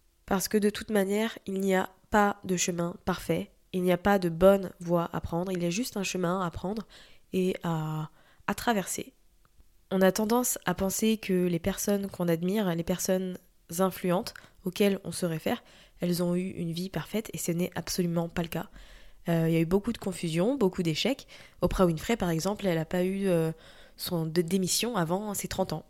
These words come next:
Voilà, son talk show, elle l'a eu à partir de ses trente ans, c'est l'âge que j'ai aujourd'hui. Et donc, ne vous mettez pas de pression,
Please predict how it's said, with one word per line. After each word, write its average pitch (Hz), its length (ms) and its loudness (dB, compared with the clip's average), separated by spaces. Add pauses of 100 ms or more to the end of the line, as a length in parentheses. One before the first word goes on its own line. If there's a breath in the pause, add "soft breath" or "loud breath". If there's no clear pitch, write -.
Voilà, - 160 -6
son 175 200 -6
talk 185 220 0
show, 220 220 2
elle 196 120 2
l'a 160 120 2
eu 185 140 0
à 175 60 0
partir 165 300 -4
de 175 60 -2
ses 165 140 -4
trente 170 260 -6
ans, 185 100 0
c'est 196 140 -4
l'âge 170 220 -2
que 180 120 -4
j'ai 165 100 -2
aujourd'hui. 165 420 -6 (500 loud breath)
Et 170 40 -6
donc, 175 200 -6 (320 loud breath)
ne 220 140 6
vous 247 120 4
mettez 240 280 2
pas 240 140 2
de 240 60 -10
pression, - 420 -4